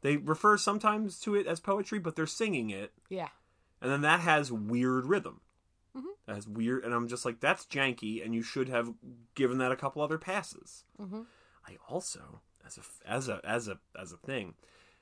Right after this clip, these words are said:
Speaker 1: so, I mean, I don't know all the legal nonsense behind this movie, but, like, it was twentieth Century Fox, which meant they had access to all the songs that twentieth Century Fox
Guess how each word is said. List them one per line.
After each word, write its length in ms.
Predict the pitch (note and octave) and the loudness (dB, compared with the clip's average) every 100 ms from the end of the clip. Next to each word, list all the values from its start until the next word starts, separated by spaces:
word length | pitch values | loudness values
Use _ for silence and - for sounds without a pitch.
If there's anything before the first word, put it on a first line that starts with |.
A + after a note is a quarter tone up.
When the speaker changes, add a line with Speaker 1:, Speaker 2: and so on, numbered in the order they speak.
| _ _ _ _ _ | _ _ _ _ _
Speaker 1:
so, 360 | - - D3 C#3 | -8 2 6 8
I 100 | C3 | 6
mean, 260 | C3 B2 A2+ - _ - | 4 0 -4 -14 _ -6
I 100 | A#2+ | 0
don't 200 | B2 A#2 _ _ - | 0 0 _ _ -4
know 180 | B2 A#2 | 0 2
all 120 | A2+ | 2
the 220 | G#2+ G2+ - _ _ _ - | 2 -4 -6 _ _ _ -6
legal 460 | A#2 B2+ A#2 G#2+ G#2 | 0 2 2 2 0
nonsense 400 | A#2 A2 A#2 G#2 | 0 0 -2 -4
behind 260 | G#2+ G#2+ | -4 -4
this 120 | G2+ | -4
movie, 240 | G#2 G2+ G#2 | -6 -6 -6
but, 180 | F#2+ G2 | -6 -6
like, 140 | G2 | -8
it 60 | G2+ | -8
was 120 | G2 | -10
twentieth 280 | - G2 F#2+ | -6 -6 -6
Century 280 | G2+ F#2 F2+ | -8 -8 -2
Fox, 400 | F3+ E3 - - | 2 2 0 -6
which 160 | G#2+ | -6
meant 260 | A2+ A2+ G#2+ - - _ - | -2 -2 -4 -10 -20 _ -4
they 120 | A#2 | -2
had 160 | A#2 A#2 | 2 2
access 360 | A2+ - A2+ | 0 -2 -6
to 200 | - A2+ | -4 -4
all 160 | F2 G#2 | -2 -4
the 240 | G2+ F#2+ - | -4 -6 -6
songs 600 | - C3 B2 A2+ A2 - | 0 4 4 2 -2 -4
that 300 | G#2 G2 - | -4 -6 -6
twentieth 260 | - A2+ | -4 -2
Century 240 | G#2 G#2+ G#2+ | -2 -6 -4
Fox 360 | - G#2 G2+ | 0 0 0